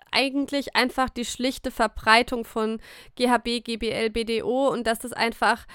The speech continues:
immer relevanter wird. Das war tatsächlich damals, als ich die Folge vor drei Jahren schon mal aufgenommen hat, noch überhaupt nicht präsent und kam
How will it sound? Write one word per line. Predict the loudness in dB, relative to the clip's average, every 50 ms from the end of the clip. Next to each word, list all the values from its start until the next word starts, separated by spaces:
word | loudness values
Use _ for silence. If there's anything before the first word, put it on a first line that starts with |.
| -20 -20 -20 -20 _ _ _ _
immer | 0 2 4 6 8 8 8 8 6 4 0
relevanter | -8 -4 0 2 4 4 4 6 8 6 6 6 2 2 0 0 0 -2 -4
wird. | -4 -4 -4 _ -6
Das | -4 0 4
war | 4 4
tatsächlich | 4 4 2 0 0 -2 -4 -4 0
damals, | 2 4 4 4 4 0 0 -2
als | -4 -6 -6
ich | -8 -8
die | -8 -10
Folge | -6 0 4 4 6 6 4 4 2 2 0 0
vor | -2 -4 -6
drei | -4 0 0 2
Jahren | 4 4 2 2 0
schon | -4 -2 0 2
mal | 2 2
aufgenommen | 2 2 0 -2 -6 -4 -4 -2 -2 0 0
hat, | -2 -2 -4 -8 -18 -18 -14 -6 -2
noch | -2 -2 -2 -4 -14 _ -2
überhaupt | 0 4 8 8 6 8 6 2 0 -2 -6
nicht | -6 -4 -4
präsent | -4 -6 -4 -2 2 4 4 4 2 -2 -6
und | -8 -8 -8
kam | -4 2 4 6 6 6 6 2 -4